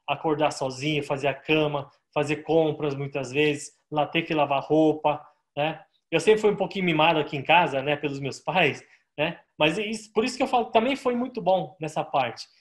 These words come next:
da vivência, né, de ter que sair de casa e aprender a fazer tudo isso.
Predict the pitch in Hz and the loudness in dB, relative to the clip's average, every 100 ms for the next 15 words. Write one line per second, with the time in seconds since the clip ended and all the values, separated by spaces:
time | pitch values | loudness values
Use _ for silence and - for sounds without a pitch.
0 | _ 147 165 190 151 185 160 - - 113 | _ -2 -2 -2 0 2 0 -4 -10 -14
1 | _ _ _ 156 165 160 156 214 214 - | _ _ _ -4 -4 -4 0 0 0 -2
2 | 180 175 170 190 240 190 135 135 - - | -2 -2 -4 -2 0 0 -2 -6 -10 -20
3 | _ _ 185 233 240 - - 180 214 196 | _ _ -2 -2 -4 -16 -4 -2 2 2
4 | 190 202 202 196 196 220 196 165 147 - | 4 2 2 0 -2 -4 -2 -2 -2 -8